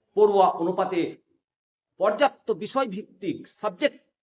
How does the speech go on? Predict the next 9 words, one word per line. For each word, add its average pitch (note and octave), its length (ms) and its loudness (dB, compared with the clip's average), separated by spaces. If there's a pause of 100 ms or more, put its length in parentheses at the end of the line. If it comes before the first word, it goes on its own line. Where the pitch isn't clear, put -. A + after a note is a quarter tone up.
(720)
টিচার G3 340 -2
নেই, B2+ 540 0 (540)
ফলে E3+ 300 -2 (240)
সরকারি A3 520 -2
স্কুলে F#3 380 -6 (340)
অভিভাবকদের, E3 1080 -6 (600)
পড়ুয়াদের G3 480 0 (1000)
আস্থা D#3+ 380 -10
কমছে। C#3 560 -10